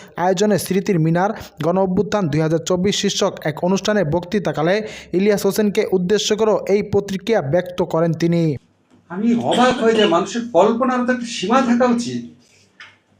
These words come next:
Speaker 2: তিন তারিখে মাহবুব মোর্শেদের সাথে শহীদ মিনারে সমাবেশ করার পর রাত নয়টা পর্যন্ত ছিলাম।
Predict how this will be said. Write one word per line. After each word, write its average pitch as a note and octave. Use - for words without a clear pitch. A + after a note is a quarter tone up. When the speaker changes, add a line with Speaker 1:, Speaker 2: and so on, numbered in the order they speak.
Speaker 2:
তিন G3+
তারিখে G#3
মাহবুব F#3
মোর্শেদের F#3
সাথে F3
শহীদ E3+
মিনারে E3+
সমাবেশ D3+
করার C#3+
পর C#3+
রাত C#3
নয়টা C#3
পর্যন্ত C3
ছিলাম। B2